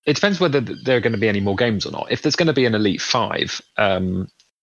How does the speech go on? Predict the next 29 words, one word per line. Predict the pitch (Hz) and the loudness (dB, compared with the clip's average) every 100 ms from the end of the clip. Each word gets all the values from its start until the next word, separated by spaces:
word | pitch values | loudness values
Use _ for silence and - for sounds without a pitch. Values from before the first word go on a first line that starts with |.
| _ | _
or | - 104 | -2 0
an | 98 | 2
Elite | 95 | 0
Dangerous | - 95 90 - | 0 0 0 0
Two | - 87 73 | 0 0 0
or | - | -2
something, | 76 69 | -2 -2
or | 76 | -4
an, | 90 92 - | -2 -2 -2
or | 98 | -2
an | 92 | 0
Elite | 92 57 | -2 0
Deadly, | 101 - - 110 - - - - | -2 0 -6 -8 -16 -20 -18 -2
then | 107 | 2
there | 107 | 2
could | - 127 | 2 -2
be | - 90 | -2 -4
potentially, | - 101 - - 82 80 - - | -2 -4 -2 -2 0 -2 -6 -2
um, | 90 85 82 82 - | 0 0 -2 -6 -2
then | 104 | 2
we | 101 | 2
might | 120 113 | 2 2
never | 101 95 90 | 0 0 0
see | 85 | 0
the | 82 | 0
resolution | 87 80 85 82 85 | 0 0 0 0 -2
of | 78 | -2
things | 95 85 78 | -4 -2 -4
like | 87 85 - | -4 -6 -8